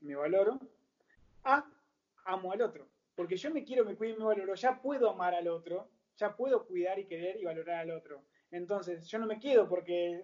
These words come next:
está, eh, la regla y está todo bien y pa, pa, pa. Me quedo por, justamente, porque me amo, me quiero y me valoro, y amo y quiero y valoro a mi familia, amo y quiero y valoro a mi vecino, amo y quiero y valoro a mi amigo.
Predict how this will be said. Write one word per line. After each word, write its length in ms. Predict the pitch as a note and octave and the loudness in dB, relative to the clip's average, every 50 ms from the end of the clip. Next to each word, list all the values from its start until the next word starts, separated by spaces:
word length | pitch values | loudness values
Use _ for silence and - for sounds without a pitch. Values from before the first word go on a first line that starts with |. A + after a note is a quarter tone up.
| - | -10
está, 480 | F#3 D#3+ D#3+ - F3+ E3+ E3 D#3+ D#3 D#3+ | -12 -12 -8 -6 -6 -6 -6 -8 -8 -6
eh, 120 | E3 E3+ | -6 -6
la 120 | E3 D#3+ D3+ | -6 -6 -8
regla 380 | D3+ F3 F#3 F#3 F3 F3+ F3 | -6 -4 -4 -4 -2 -4 -4
y 60 | E3 D#3 | -6 -6
está 160 | - D#3 D#3 | -10 -12 -6
todo 180 | - D#3+ D3+ D3+ | -4 -4 -2 0
bien 280 | D#3+ F3 F3+ F3 E3+ | 0 0 0 -2 -4
y 60 | D#3+ D3+ | -12 -16
pa, 140 | C#3+ D#3 D3+ D3+ | -14 -14 -14 -14
pa, 60 | D3+ D3 | -14 -10
pa. 200 | D3+ C#3+ C3+ _ _ _ _ - _ _ _ - | -10 -10 -10 _ _ _ _ -20 _ _ _ -12
Me 80 | D4+ C4 | -10 -4
quedo 260 | D#4 D#4+ E4+ C#4+ A3 | 0 0 0 0 6
por, 400 | G3 G3+ G3+ G#3+ B3+ C4 - - _ _ _ - | 10 12 12 12 10 8 -2 -14 _ _ _ -14
justamente, 640 | F3 E3+ - G3+ G3+ G#3 G#3+ G#3+ G#3 G#3 C4 C4+ C4+ | -10 0 2 2 4 4 2 0 0 -2 -2 -4 -4
porque 220 | - E3+ D#3+ D#3+ E3 | -6 -10 -6 -6 -4
me 140 | E3 E3 E3+ | -2 0 0
amo, 260 | F3 F3+ F3+ F#3+ F#3+ | 0 0 -2 -4 -6
me 120 | F3 D#3+ | -8 -6
quiero 180 | D#3+ E3+ E3 E3+ | -6 -6 -6 -4
y 20 | |
me 80 | F3 F#3 | 0 2
valoro, 440 | G3+ G#3 G#3+ G#3+ A3+ C4 C4 - - | 2 6 6 6 6 6 2 0 -4
y 180 | - G#3 F#3+ E3+ _ _ _ _ _ _ _ _ - | -12 -12 -14 -14 _ _ _ _ _ _ _ _ -6
amo 200 | A#3 A#3 A#3+ A#3+ | -2 0 0 0
y 20 | A3 | -2
quiero 200 | A3+ A#3 A#3 A3+ | -4 -6 -6 -2
y 80 | G3+ | 0
valoro 240 | F#3 F3+ G3+ G#3+ A3+ | 0 2 2 2 0
a 40 | G3+ | 0
mi 80 | F3+ | -4
familia, 580 | D#3+ D#3 D#3+ G#3 A#3 A3+ G3 F3 E3+ E3+ E3+ - - | -8 -8 -4 -2 -2 -2 0 0 0 0 0 -2 -2
amo 240 | G#3 G3+ G#3+ G3+ F#3 | -2 -2 -2 -2 -4
y 40 | |
quiero 220 | - - G#3+ G#3 G3+ | -4 -2 0 0 2
y 40 | F3+ | 2
valoro 300 | F3 E3+ F#3 G3 G3+ F#3+ | 0 0 2 2 2 2
a 20 | |
mi 120 | F3+ E3 | 0 0
vecino, 480 | D#3 D3 D3 - A3+ G#3+ G3 F3+ F3 F3 F3 G#3 | -6 -6 -6 -6 -6 -4 -4 -4 -6 -6 -4 -4
amo 200 | A3+ A3 G3 F#3 | -6 -6 -6 -12
y 40 | |
quiero 200 | E3 G3 G3+ G3 | -6 -2 -2 -2
y 40 | F3+ | -2
valoro 240 | E3 D#3+ E3 F3+ F#3+ | -2 -6 -6 -6 -10
a 40 | F3+ | -10
mi 80 | E3+ | -10
amigo. 440 | D#3 E3 G#3 G#3 F#3+ E3 D#3+ D3 - | -10 -8 -6 -6 -4 -4 -6 -6 -8